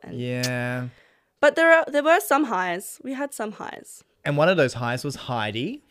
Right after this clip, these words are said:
Speaker 1: Yeah, <laughs> thank you.
Speaker 2: Yeah. <laughs> She, yeah, I I think you're right. Like, it was like, last week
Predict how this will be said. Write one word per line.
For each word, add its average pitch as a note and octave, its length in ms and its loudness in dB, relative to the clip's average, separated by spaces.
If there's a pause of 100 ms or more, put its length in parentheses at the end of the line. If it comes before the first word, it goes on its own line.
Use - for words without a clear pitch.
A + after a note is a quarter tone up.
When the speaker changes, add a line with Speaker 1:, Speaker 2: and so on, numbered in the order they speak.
(120)
Speaker 1:
Yeah, A#3 220 -2
<laughs> - 0 -
thank - 520 -6
you. A4 160 -2 (100)
Speaker 2:
Yeah. - 280 2
<laughs> B4 40 8 (960)
She, F3+ 460 0
yeah, F3+ 460 4
I E3 100 4
I E3+ 40 2
think G#3+ 340 -2 (100)
you're E3 160 -4
right. B2+ 320 0
Like, C#3 140 0
it D3+ 40 -2
was C#3+ 160 -4
like, D3+ 200 -2 (360)
last D#3+ 320 -2
week F3+ 200 0